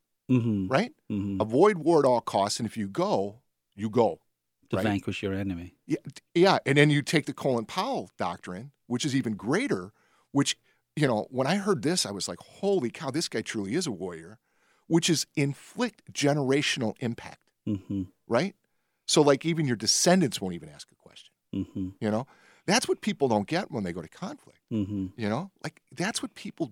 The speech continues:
Speaker 2: don't understand. Like, these people that go around and picking fights all the time, you know, like, y-, on social media or something like that, or, or, or insulting people, they don't understand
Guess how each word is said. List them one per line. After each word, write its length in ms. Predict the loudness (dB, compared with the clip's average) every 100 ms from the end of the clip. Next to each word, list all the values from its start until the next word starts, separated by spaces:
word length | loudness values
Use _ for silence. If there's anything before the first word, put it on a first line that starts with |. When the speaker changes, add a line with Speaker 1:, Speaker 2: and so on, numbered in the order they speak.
| -4
Speaker 2:
don't 200 | -2 0 -2
understand. 600 | -4 -4 -4 -4 -4 -4
Like, 160 | -8 -10
these 120 | -12
people 300 | -12 -8 -8
that 60 | -4
go 80 |
around 220 | -4 -2 -6
and 100 | -12
picking 240 | -12 -12
fights 320 | -8 -6 -6
all 100 | -10 -12
the 100 | -16
time, 160 | -18 _ _ _ _ _ _ _ _ 0
you 80 |
know, 120 | 0 0
like, 180 | -4 -6
y-, 120 | -12 _
on 200 | -12 -12 -8
social 340 | -6 -4 -4
media 300 | -4 -4 -6
or 40 | -8
something 280 | -8 -10
like 140 | -18 -10
that, 180 | -6 -4
or, 80 | -4 -6
or, 140 | -6 _
or 100 | -10 -8
insulting 500 | -4 -2 -2 -4 -8
people, 380 | -8 -8 -8 -10 _ _ _ -4
they 140 | -4
don't 220 | -2 -6 2
understand 960 | 2 2 2 -2 0 -2 -2 -4 -6